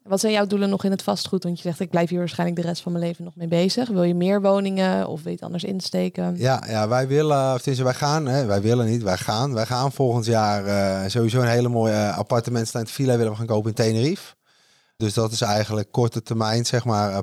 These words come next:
Speaker 2: planning. En daarnaast wil ik eigenlijk in Noord-Holland wil ik nog een aantal, eh, eh, vakantiewoningen gaan, eh, gaan aanschaffen. Dus dat is het, eh, op dat gebied. Ja, en we willen ook gewoon lekker met de kinderen gaan genieten. We willen ook bijvoorbeeld in Tenerife willen we van november tot maart zelf gaan zitten.
Speaker 1: Oh, heerlijk.
Speaker 2: Ja,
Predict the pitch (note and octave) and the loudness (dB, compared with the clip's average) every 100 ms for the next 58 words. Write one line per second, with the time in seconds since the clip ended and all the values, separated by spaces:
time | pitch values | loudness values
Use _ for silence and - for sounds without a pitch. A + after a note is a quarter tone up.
0 | - B2 A2 A2 B2 C3+ _ - - - | 0 2 2 2 -2 -8 _ -20 -20 -20
1 | _ - G#2+ A2+ A2+ A#2 A#2+ A#2+ A2+ A2 | _ -6 -2 0 0 0 -2 -2 -2 0
2 | A2 - A#2+ A2+ G#2+ A2+ A2 G#2+ G#2+ A2 | 0 0 0 0 2 2 2 0 -4 -4
3 | A2 A2+ G2 G#2 G2+ G2 G2 F#2+ F2 F#2+ | -6 -4 -2 -2 0 0 0 0 -2 -6
4 | F#2 - G#2 G2+ G#2+ F#2+ G2 G2 F#2 D#2 | -10 -8 -6 -4 -4 -4 -4 -10 -12 -8
5 | - F#2+ F2+ F2+ G#2 F#2+ G2 G2+ G#2 F#2+ | -6 -4 -6 -8 -6 -4 -6 -4 -2 -2
6 | B2+ C#3+ _ _ _ _ _ _ _ A2 | -4 -8 _ _ _ _ _ _ _ -6
7 | F#2+ A#2 B2 - A2 - G2+ F#2+ G#2 A2+ | -2 2 2 0 -4 -6 -2 -2 0 0
8 | A#2 - A2+ A#2 - F#2 G#2 A2+ A#2 A2 | 0 0 2 2 2 0 0 2 2 2
9 | A2 A#2 G2+ G2+ G#2 - G2+ F#2+ G2 G2 | 0 0 0 -2 -6 -6 -4 -4 -6 -8
10 | - F#2+ F2+ F#2+ G#2+ G#2+ G#2+ G#2 A2 G#2 | -8 -10 -6 -2 0 2 0 -2 -2 -2
11 | G#2+ A2+ A2+ A2+ A2+ A#2+ A2+ G#2+ - A2 | -2 0 2 2 2 2 2 2 0 0
12 | A2 - A2 G#2+ A2 A2 G#2 A#2 - A#2 | 0 2 0 0 -2 0 0 0 -2 -2
13 | - A2+ A2+ A2 A#2 C#3+ C4+ C4+ C4 A#3 | -2 -4 -4 -2 -4 -2 0 0 0 0
14 | A#3+ A3 G3 G#2+ A2 | 0 -4 -2 -2 -2